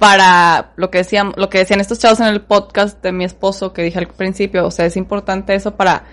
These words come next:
no perder rumbo, porque luego te enamoras tanto de lo que visualizaste que ya lo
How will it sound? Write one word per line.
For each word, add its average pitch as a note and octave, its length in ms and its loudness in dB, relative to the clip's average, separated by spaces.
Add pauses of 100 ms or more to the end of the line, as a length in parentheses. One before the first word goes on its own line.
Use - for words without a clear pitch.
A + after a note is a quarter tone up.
(420)
no G3+ 180 0
perder G#3 320 2
rumbo, F#3 420 -2 (220)
porque F#3 260 -4
luego F#3 380 2
te F#3 480 2
enamoras F3+ 400 -2
tanto G#3 360 -4
de G#3+ 40 0
lo G#3 140 -4
que F#3 100 -4
visualizaste E3+ 760 -4
que F#3 100 -4
ya E3 120 0
lo - 180 -2